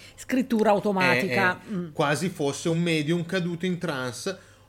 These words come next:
Speaker 2: o che la sua mano sia stata mossa da un'entità esterna, ecco. Quello che dichiara infatti è lampante.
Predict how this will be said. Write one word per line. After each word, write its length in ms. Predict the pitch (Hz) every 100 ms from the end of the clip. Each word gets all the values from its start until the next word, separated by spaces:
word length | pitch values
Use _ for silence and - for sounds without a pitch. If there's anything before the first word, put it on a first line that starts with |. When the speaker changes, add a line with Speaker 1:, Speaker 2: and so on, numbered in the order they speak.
| _ 226
Speaker 2:
o 220 | 226 -
che 120 | -
la 100 | 170
sua 160 | 165 233
mano 420 | 185 156 160 190
sia 180 | 165 226
stata 240 | - 214
mossa 380 | 208 180 175 196
da 320 | 165 165 160 170
un'entità 580 | 165 160 156 156 160 120
esterna, 580 | - - 92 80 87 92
ecco. 320 | - - - _ - - - - -
Quello 240 | 151 139
che 120 | 151
dichiara 420 | 147 175 208 208 196
infatti 440 | 165 139 104 127
è 60 | 113
lampante. 680 | 104 98 85 82 - 80